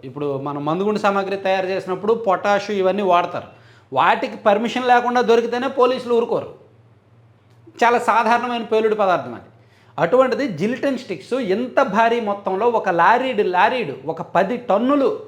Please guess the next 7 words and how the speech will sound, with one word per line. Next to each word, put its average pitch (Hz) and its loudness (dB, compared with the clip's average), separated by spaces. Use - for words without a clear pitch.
వెయిట్ 214 2
ఉన్నది 240 0
దొరికిందంటే 196 -4
రాష్ట్రం 220 0
మొత్తం 220 -2
అల్లకల్లోలం 226 0
అయిపోదా? 214 -4